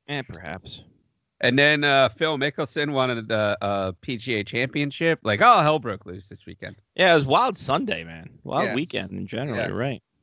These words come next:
Speaker 2: And then I looked at a one, whole bunch of pictures, and now tomorrow night I'm going back to a hockey rink again.
Speaker 1: Nice.
Speaker 2: Yeah, that was that. It, this is, uh, been a,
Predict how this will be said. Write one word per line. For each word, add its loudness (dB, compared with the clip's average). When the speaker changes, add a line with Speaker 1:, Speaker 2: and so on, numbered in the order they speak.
Speaker 2:
And -6
then -2
I -2
looked -4
at -2
a -4
one, -2
whole -2
bunch -4
of -12
pictures, -6
and -8
now -4
tomorrow -2
night -2
I'm -4
going -2
back -4
to -8
a -6
hockey -10
rink -16
again. -16
Speaker 1:
Nice. -8
Speaker 2:
Yeah, 2
that 4
was -2
that. 2
It, 0
this 0
is, 0
uh, 4
been -2
a, -2